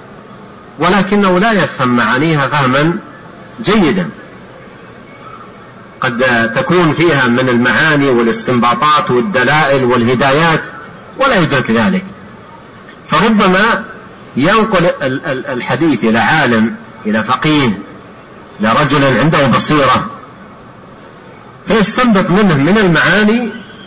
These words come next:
ما لم يكن يعلمها من نقل الحديث. لكنه على خير،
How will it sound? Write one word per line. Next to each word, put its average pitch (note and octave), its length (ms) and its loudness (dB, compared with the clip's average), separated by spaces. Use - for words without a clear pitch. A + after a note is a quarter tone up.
ما G#3 260 2
لم E3+ 100 2
يكن D3+ 440 0
يعلمها D3 840 2
من C3+ 220 2
نقل - 300 0
الحديث. F3+ 380 -2
لكنه G3 440 2
على F3 100 4
خير، E3+ 300 0